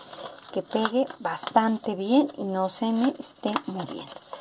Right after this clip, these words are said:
¿Te acuerdas del doblez que hicimos? Bueno, ahora vamos a marcarlos hacia afuera, los dobleces. Y esto será la base de mi camisa. Mira, y ahora tiene un cuerpo. Tiene una base aquí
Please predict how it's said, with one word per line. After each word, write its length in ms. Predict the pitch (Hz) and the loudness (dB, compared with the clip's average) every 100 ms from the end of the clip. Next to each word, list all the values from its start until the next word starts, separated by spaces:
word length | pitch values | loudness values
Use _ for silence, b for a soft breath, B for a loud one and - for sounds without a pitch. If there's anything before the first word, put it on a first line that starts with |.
| B B B - | B B B 0
¿Te 80 | 190 | 0
acuerdas 380 | - - 240 | 2 4 6
del 160 | 247 220 | 6 6
doblez 400 | 196 180 208 226 | 6 4 2 4
que 120 | - | 6
hicimos? 540 | 285 294 359 330 392 440 | 6 6 6 8 8 4
Bueno, 260 | 196 185 185 | 2 2 2
ahora 320 | 208 180 269 403 B B B - | 2 6 6 6 B B B 2
vamos 300 | 214 233 247 | 4 4 4
a 40 | |
marcarlos 680 | 233 233 - 226 220 254 - | 4 4 4 4 4 0 0
hacia 240 | - - 185 | -4 -2 -4
afuera, 880 | - - - - 262 294 285 277 | -6 -12 -16 6 10 12 12 8
los 200 | 294 226 | 6 4
dobleces. 600 | 180 170 208 240 233 320 508 - B B B B - | 6 6 8 8 8 6 6 2 B B B B 0
Y 160 | 233 | 4
esto 220 | 240 - 285 | 4 4 6
será 360 | 294 233 226 | 8 8 6
la 180 | 233 190 | 4 4
base 600 | 190 269 359 - 339 330 | 8 10 8 6 4 4
de 200 | 247 269 | 8 10
mi 280 | 277 277 - - | 10 10 6 0
camisa. 640 | - 190 208 226 - 262 427 - B B - | -2 0 0 2 2 2 0 -4 B B -8
Mira, 200 | 175 165 - - - - | -4 -4 -6 -12 -16 -8
y 60 | |
ahora 300 | 185 165 190 | -4 0 0
tiene 260 | - 196 196 | -2 -2 -2
un 80 | 214 | 2
cuerpo. 320 | - 453 - B B B - | 6 6 4 B B B 0
Tiene 180 | 262 254 | 6 8
una 160 | 262 | 10
base 300 | 254 262 262 | 12 10 10
aquí 340 | 277 269 285 | 4 6 4